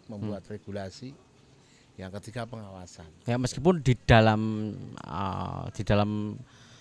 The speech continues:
Speaker 2: legislatif sendiri juga karena banyak wakilnya tuh, Pak, artinya juga muncul perdebatan, perbedaan
Speaker 1: Oh,
Speaker 2: dan lain
Speaker 1: itu
Speaker 2: sebagainya dalam membuat
Speaker 1: ya,
Speaker 2: kebijakan
Speaker 1: itu
Speaker 2: gitu loh.
Speaker 1: biasa.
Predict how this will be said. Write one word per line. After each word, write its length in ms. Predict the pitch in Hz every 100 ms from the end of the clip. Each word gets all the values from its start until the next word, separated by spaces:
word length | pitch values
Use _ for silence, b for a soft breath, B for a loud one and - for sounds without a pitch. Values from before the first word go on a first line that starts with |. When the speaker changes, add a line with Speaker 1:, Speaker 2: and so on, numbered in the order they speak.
| b b
Speaker 2:
legislatif 480 | 120 117 113 127 -
sendiri 160 | 117
juga 320 | 165 110 95 - - - - - - - -
karena 240 | 113 120
banyak 340 | - 107 117 104
wakilnya 540 | 110 - 117 127 160
tuh, 80 | 147
Pak, 160 | 135
artinya 240 | 107 107 151
juga 180 | 113 113
muncul 560 | 113 110 110 101 117 113 - - - - -
perdebatan, 680 | - - - 98 107 104
perbedaan 640 | 101 98 98 - 95 95 101
Speaker 1:
Oh, 120 | 127
Speaker 2:
dan 20 |
lain 80 | 117
Speaker 1:
itu 60 | -
Speaker 2:
sebagainya 360 | 135 143 127 127
dalam 200 | 107 104
membuat 320 | 104 101 104
Speaker 1:
ya, 120 | 131 131
Speaker 2:
kebijakan 400 | 117 131 175 156
Speaker 1:
itu 60 | 135
Speaker 2:
gitu 80 | 120
loh. 60 |
Speaker 1:
biasa. 180 | 113 147